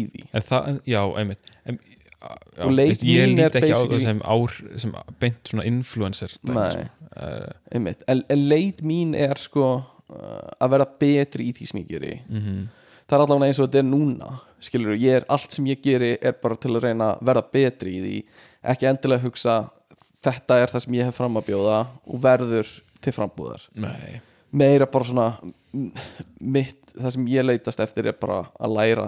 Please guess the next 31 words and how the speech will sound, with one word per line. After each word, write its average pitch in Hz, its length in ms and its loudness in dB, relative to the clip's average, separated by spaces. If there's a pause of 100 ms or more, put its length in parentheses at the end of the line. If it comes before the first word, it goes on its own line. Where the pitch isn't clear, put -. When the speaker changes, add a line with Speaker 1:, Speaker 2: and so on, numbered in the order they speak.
Speaker 1:
af 120 160 0
því 113 100 -2
sem 120 120 -6
ég 117 100 -2
er 113 60 -8
að - 100 -10
gera, 127 180 2
reyna 117 220 0
að 113 80 2
vera 110 120 -4
betri 123 360 -2
í 117 160 -2
að 104 140 -6 (640)
gera 131 140 2
eitthvað - 180 -4
fyndið 117 420 2
eða 107 140 2
skemmtilegt 120 640 -4
og 117 80 -8
framleiða 120 400 0
eitthvað - 160 -4
efni. 80 280 -8 (440)
Speaker 2:
Mhm. 113 80 -2
Speaker 1:
Eh, 98 280 -4 (600)
að 131 80 -4
því 127 60 -4
mér 127 100 -4
finnst 139 160 -4
það - 120 -16
gaman 123 460 -6
líka. - 260 -14